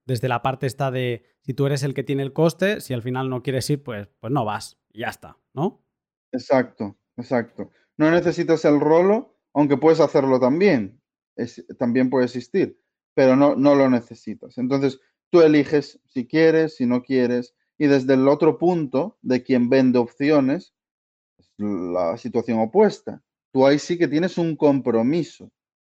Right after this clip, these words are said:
Speaker 2: sí o sí, ineludible, y por ese compromiso tienes un ingreso. Entonces, tenemos que interiorizar que siempre que tengo una elección, tengo un coste, y siempre que tengo un compromiso,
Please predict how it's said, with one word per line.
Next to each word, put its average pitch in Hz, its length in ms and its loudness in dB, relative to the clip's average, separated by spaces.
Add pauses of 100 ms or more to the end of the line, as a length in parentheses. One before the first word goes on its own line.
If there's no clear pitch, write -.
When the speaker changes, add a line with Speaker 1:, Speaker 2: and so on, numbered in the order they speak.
(240)
Speaker 2:
sí 196 220 2
o 165 120 8
sí, 135 420 -6 (320)
ineludible, 127 880 0
y 98 60 -10
por 120 180 -2
ese 131 200 -4
compromiso 160 840 -4 (280)
tienes 147 280 2
un 139 100 0
ingreso. 113 580 -2 (360)
Entonces, 127 300 -2
tenemos 127 380 0
que 127 320 -2
interiorizar 127 840 0
que 113 220 -4 (260)
siempre 135 340 0
que 135 80 2
tengo 131 280 0
una 127 240 2
elección, 127 720 0
tengo 107 220 -4
un 113 100 -2
coste, 147 400 -2
y 147 40 -4
siempre 113 360 -4
que 117 100 -8
tengo 113 260 -4
un 113 80 -4
compromiso, 123 720 -4